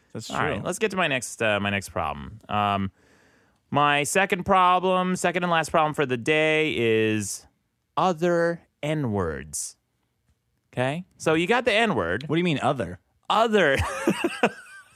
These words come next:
Speaker 2: Well, you just have the one that you use. Um, <clears throat> but no, there's, uh, there's other N-words. So you have the classic.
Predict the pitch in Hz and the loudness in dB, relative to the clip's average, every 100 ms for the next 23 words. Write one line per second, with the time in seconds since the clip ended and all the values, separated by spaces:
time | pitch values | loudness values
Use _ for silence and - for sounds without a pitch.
0 | - 311 - _ _ - - _ - 240 | -6 -6 -6 _ _ -6 -6 _ -18 -16
1 | 208 - 123 123 131 120 131 147 131 123 | -10 -2 0 2 0 0 -2 0 0 0
2 | 123 123 110 87 101 98 92 95 - _ | 0 0 0 -2 -4 -2 -4 -6 -8 _
3 | _ _ _ _ _ _ 107 110 107 104 | _ _ _ _ _ _ -4 0 2 0
4 | 98 _ _ 202 226 156 127 143 165 220 | -4 _ _ -2 0 0 -2 -2 0 2
5 | 127 147 147 165 156 143 143 131 156 170 | 2 0 0 2 4 4 0 0 0 0
6 | 170 - 147 131 82 69 - - _ _ | 0 -2 -2 -2 -4 -6 -12 -18 _ _
7 | _ _ - - 147 175 190 - 135 78 | _ _ -14 -2 2 2 0 -2 -4 -4
8 | - - | -12 -18